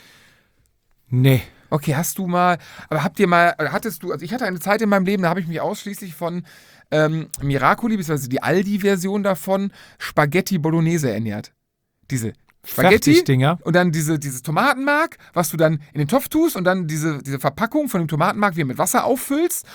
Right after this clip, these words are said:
Speaker 2: und dann die Gewürzmischung reinmixst und parallel die Nudeln kochst und dann hast du, To-, nee, nicht Bolognese, sondern, ähm,
Speaker 1: Tomatensoße.
Speaker 2: Tomatensoße.
Speaker 1: Ja.
Speaker 2: Kennst du diese fertig?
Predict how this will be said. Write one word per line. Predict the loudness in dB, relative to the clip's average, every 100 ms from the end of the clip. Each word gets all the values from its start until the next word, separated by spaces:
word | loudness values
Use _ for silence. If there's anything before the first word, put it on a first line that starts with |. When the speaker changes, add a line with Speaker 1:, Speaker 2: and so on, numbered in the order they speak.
| -12
Speaker 2:
und | 0 2
dann | 2
die | 2
Gewürzmischung | 2 0 -2 -4 -4 0
reinmixst | 0 0 -2 -2 -4 -6 -8
und | 0
parallel | 2 4 4 4
die | 2
Nudeln | 0 0
kochst | -2 -4 -6
und |
dann | -6 -4
hast | -6
du, | -12 -20 -12
To-, | -6 -4
nee, | -4 -2 -2
nicht | -2 -6
Bolognese, | -4 0 2 2 2 2
sondern, | 0 0 0 0
ähm, | 2
Speaker 1:
Tomatensoße. | 4 4 4 0 -2 -2 4
Speaker 2:
Tomatensoße. | 4 4 2 -4 -6 -8 0
Speaker 1:
Ja. |
Speaker 2:
Kennst | 2 2
du |
diese | 0 -2 -2
fertig? | -4 -4 -6